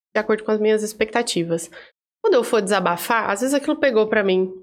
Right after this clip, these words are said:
Quando eu for desabafar, você vai entender que aquilo vem de um lugar de muita preparação, entrega e porque veio pra você também desse lugar.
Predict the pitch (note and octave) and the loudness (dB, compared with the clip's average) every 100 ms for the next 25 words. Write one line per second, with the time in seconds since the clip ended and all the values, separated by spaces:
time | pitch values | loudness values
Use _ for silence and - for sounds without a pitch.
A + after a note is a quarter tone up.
0 | - - D#4 D#4+ B3 G3+ G3 E3+ E3+ A3+ | -20 -4 0 2 0 0 0 0 0 0
1 | A3+ - - C#4 E4 D#4 A#3+ A#3+ A#3 A3+ | 0 -2 -2 0 2 2 2 2 -2 -2
2 | A#3 A3 A#3 B3+ A3+ G3 G3 A3+ G#3 G#3+ | 0 2 2 2 2 2 2 2 2 0
3 | G#3+ A3+ B3 D#4 D#4+ E4 D4+ - - - | 0 2 2 2 2 2 2 -2 -16 -20
4 | _ _ _ _ - D4+ D4 C#4 F#4 - | _ _ _ _ -2 -2 0 0 0 2
5 | B3 A#3 B3 A#3 A#3 A3+ A#3 G#3 G#3+ G3+ | 2 4 4 2 0 0 2 4 4 2
6 | G3+ G3+ G3+ G#3 G3+ F3+ - _ - B3+ | 2 2 2 0 -2 -4 -12 _ -8 0
7 | C#4 A#3 B3+ D#4 D#4+ - - _ _ C#4 | 0 4 4 2 0 -12 -20 _ _ -2
8 | C4 C4+ C4+ C4 B3+ A3 G#3 F#3+ F#3 G3+ | 0 2 2 2 2 2 2 2 0 0
9 | F3+ F3 E3+ | 2 2 2